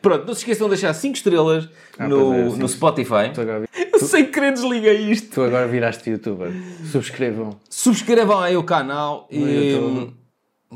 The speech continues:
Speaker 2: No Spotify deixem as cinco estrelas.
Speaker 1: Deixem cinco estrelas no, olha, estava a chegar, já tenho noventa e oito classificações no Spotify. Tens noção?
Speaker 2: Cinco estrelas?
Speaker 1: Não, tá, quatro ponto oito.
Speaker 2: Ah.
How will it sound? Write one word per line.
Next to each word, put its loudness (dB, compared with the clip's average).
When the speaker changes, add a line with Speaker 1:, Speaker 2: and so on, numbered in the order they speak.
Speaker 2:
No -4
Spotify -6
deixem -4
as -10
cinco -10
estrelas. -8
Speaker 1:
Deixem 4
cinco 0
estrelas 4
no, 0
olha, 2
estava 2
a 0
chegar, -2
já 2
tenho 2
noventa 2
e 6
oito 0
classificações -2
no -2
Spotify. -2
Tens 4
noção? 0
Speaker 2:
Cinco -4
estrelas? -2
Speaker 1:
Não, 2
tá, -4
quatro 0
ponto -2
oito. 0
Speaker 2:
Ah. 0